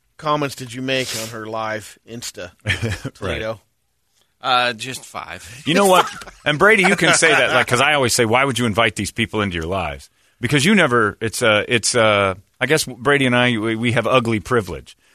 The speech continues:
Speaker 2: We never have to worry that people are gonna sexually harass us on a live Instagram feed. Like, the comments might be, "You're ugly." That's the sort of, "Wow, the face for radio." You might get that, but you're never worried about somebody sexually harassing you. It would be a nice moment.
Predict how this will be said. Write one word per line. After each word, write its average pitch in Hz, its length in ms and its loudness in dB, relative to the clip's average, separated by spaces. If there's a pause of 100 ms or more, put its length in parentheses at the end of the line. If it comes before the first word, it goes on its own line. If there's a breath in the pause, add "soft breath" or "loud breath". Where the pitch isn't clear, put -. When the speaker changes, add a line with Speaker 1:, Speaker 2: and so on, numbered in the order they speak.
(100)
Speaker 2:
We 202 120 0
never 233 200 4
have 190 180 0
to 147 80 0
worry 143 320 2
that 92 140 -8
people 110 200 0
are 110 40 2
gonna 101 160 -2
sexually 110 380 -2
harass 95 440 -2
us 71 260 -14 (400)
on 104 340 -6
a 107 60 -8
live 101 240 0
Instagram 80 520 -8
feed. 64 300 -20
Like, 110 160 -6
the 127 80 0
comments 156 460 0
might 110 200 -2
be, 101 120 -6
"You're 95 240 -2
ugly." 90 420 -4 (280)
That's 110 180 -4
the 95 60 -8
sort 95 180 -4
of, 101 220 -2
"Wow, 117 260 2
the 87 160 -14
face 196 300 4
for 220 140 0
radio." 190 520 2 (300 soft breath)
You 175 100 -6
might 170 160 0
get 131 120 -4
that, 160 120 -2
but 160 100 -2
you're 220 100 4
never 160 240 2
worried 110 260 2
about 95 220 -4
somebody 104 220 -2
sexually 113 500 -2
harassing 92 540 -2
you. 151 100 -4
It - 20 -4
would 131 100 -6
be 135 220 0
a 120 100 0
nice 156 360 0
moment. 76 380 -8